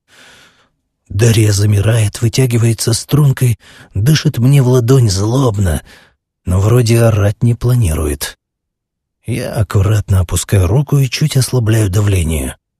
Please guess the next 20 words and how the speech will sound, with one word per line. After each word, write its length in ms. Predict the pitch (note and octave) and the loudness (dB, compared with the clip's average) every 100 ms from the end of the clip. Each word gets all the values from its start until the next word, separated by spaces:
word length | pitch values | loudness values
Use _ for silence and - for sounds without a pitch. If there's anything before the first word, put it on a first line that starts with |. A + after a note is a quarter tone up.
| _ _ _ _ - | _ _ _ _ -4
И 60 | |
она 300 | F#2 A2 B2+ | 0 2 2
тут 240 | B2 D#3 C3+ | 2 2 4
же 120 | C3 | 4
вознаграждает 960 | B2 A2+ A#2+ G#2+ A#2 G#2 A#2+ C3+ B2+ | 4 2 2 2 0 0 -2 -2 0
меня 240 | C3+ B2+ A#2+ | 2 4 4
жестким 680 | G#2 A#2+ C#3 - - A#2+ G#2+ | 2 0 -2 -2 0 2 2
тычком 560 | B2+ G2+ - - B2+ | 0 -2 -4 0 4
локтя 440 | A#2 A#2 - C3+ A2 | 4 2 0 0 2
в 40 | |
живот 420 | G2 A2+ C3+ C3 | 2 2 2 2
и 40 | B2 | 4
ударом 500 | A2+ G2+ A#2+ A2 A2+ | 2 2 2 4 4
головой 420 | G#2+ G2+ F#2+ F#2+ | 4 2 2 0
по 140 | - | 0
зубам. 580 | E2+ F2+ D#2+ E2 D2 C#2+ _ _ - - _ _ - | -2 -2 -4 -4 -6 -8 _ _ -20 -20 _ _ -4
"Ах 280 | - - - | -4 -4 -6
ты, 120 | - | -6
коза 520 | - - F2+ F2+ F2+ | -4 -2 -2 0 -2
блядская!" 880 | D2 C#2+ C#2+ - - - - - - | -4 -4 -6 -6 -8 -10 -10 -12 -14